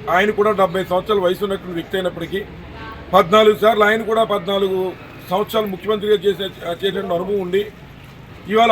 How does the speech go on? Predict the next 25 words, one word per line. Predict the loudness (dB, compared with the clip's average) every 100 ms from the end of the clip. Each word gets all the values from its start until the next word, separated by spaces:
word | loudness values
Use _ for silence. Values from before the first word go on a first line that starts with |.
| 4
ఆయన | 4 2
వయసు | 0 0
ఉన్నటువంటి | -6 -6 0
వాళ్ళందరినీ | 2 2 0 0 -2
ఇబ్బంది | 0 0 0
పెట్టే | 0 -2
విధంగా | -4 -2 0 -2 -6 -16 -20 -20 -20 -20 -20 -6 -2
అనేక | 0 0 0 -2
రకాల | 0 -2 -2 -4
ఫిర్యాదులు, | -2 0 2 0 -2 -6 -18 -20 -20 -20 -20 -6 -2
అదేవిధంగా | 0 -2 -2 2 2 4
అనేక | -2 -2 -2
రకాలైనటువంటి | -2 -2 -4 -4 -6 -4 -2 -2 -6 -18 -20 -20 -20 -20 -20 -10 0
మరి | 2 2
పిటిషన్లు | -2 -4 -2 -2 -4 -4 -2
కోర్టుల్లో | -2 -2 -4 -2 -2
వేసి | -4 -8 -12 -18 -20 -20 -20 -20 -20 -16 -6
ఇవాళ | 4 6 8 6 2 -4 -12 -12 -10 -4
ఈ | -2
యొక్క | -2 -4
వృద్ధుల | -4 -4 2 2
యొక్క | 2 -4
పట్టగొట్టే | -6 -2 -2 -2 -4
కార్యక్రమం | -4 -4 -6 -4
నారా | -4